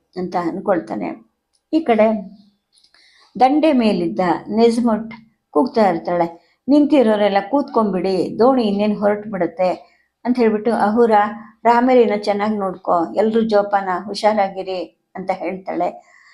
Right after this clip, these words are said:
ದಂಡೆ ಮೇಲೆ ಗುಂಪು ಕೂಡಿದ್ದವ್ರನ್ನೆಲ್ಲ ಸೀಳ್ಕೊಂಡು ನೆಮ್ಹೊಟೆಪ್ ಮುಂದಕ್ಕೆ ಬರ್ತಾನೆ. "ಈಟಿ, ಕಟಾರಿ, ಬಿಲ್ಲು, ಬಾಣ ಎಲ್ಲ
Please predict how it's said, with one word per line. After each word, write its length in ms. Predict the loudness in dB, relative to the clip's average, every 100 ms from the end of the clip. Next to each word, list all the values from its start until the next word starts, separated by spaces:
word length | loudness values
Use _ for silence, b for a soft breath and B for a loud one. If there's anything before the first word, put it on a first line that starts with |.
| b 0
ದಂಡೆ 340 | 2 2 2
ಮೇಲೆ 320 | 2 0 0
ಗುಂಪು 340 | 2 0 0 -2
ಕೂಡಿದ್ದವ್ರನ್ನೆಲ್ಲ 800 | 0 2 2 2 0 -4 -4 -6
ಸೀಳ್ಕೊಂಡು 880 | -4 -2 -2 -2 -6 -4 -6 -8 b b _
ನೆಮ್ಹೊಟೆಪ್ 640 | 0 0 0 -4 -2 -4 -2
ಮುಂದಕ್ಕೆ 380 | 0 0 0 -2
ಬರ್ತಾನೆ. 600 | -6 -6 -8 -8 -12 _ _ _ -2
"ಈಟಿ, 720 | 2 2 2 0 0 -4 -12 -2
ಕಟಾರಿ, 920 | 0 2 0 0 -4 -6 -10 -16 _ _
ಬಿಲ್ಲು, 480 | -2 2 2 0 0
ಬಾಣ 300 | 0 0 0 -2
ಎಲ್ಲ 220 | -2 0